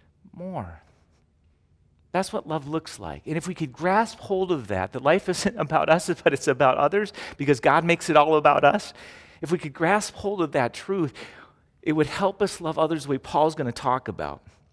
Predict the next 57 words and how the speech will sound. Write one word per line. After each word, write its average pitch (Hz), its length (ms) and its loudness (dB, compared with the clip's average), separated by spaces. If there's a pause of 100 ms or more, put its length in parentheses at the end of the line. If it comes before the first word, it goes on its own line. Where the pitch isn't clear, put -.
(420)
So 185 120 2
he 190 80 8
says 220 260 6
this, 160 180 6
"Not 170 160 6
to 220 80 4
think 208 200 0
of 170 100 -4
himself 160 420 2
more 131 120 0
highly 160 340 2
than 147 160 2
he 127 180 0
ought 139 360 4
to 127 80 -4
think, 104 280 -4
but 131 120 0
to 143 80 -2
think 196 280 -2
him, 190 180 -2 (560)
but 143 120 0
to 127 80 -2
think 185 260 -2
with 127 140 2
sober 180 500 -2
judgment, 117 580 0 (300)
each 190 200 -4
according 185 360 0
to 156 100 -4
the 131 60 -2
measure 139 340 4
of 113 80 -2
faith 143 340 0
that 117 80 -4
God 127 220 4
has 117 120 0
assigned 110 400 -2
to 87 80 -6
him." 80 160 -12 (600)
So 180 100 4
I 175 40 8
shared 277 220 0
this - 160 2
this 170 200 0
morning, 165 320 4
but 131 100 8
I 143 80 10
was 147 120 4
having 208 220 4
a - 40 2
conversation 143 760 0
with 120 100 -4
a 120 40 -2
kid 123 200 -4
that 113 80 0
was 110 100 -6
just - 260 -2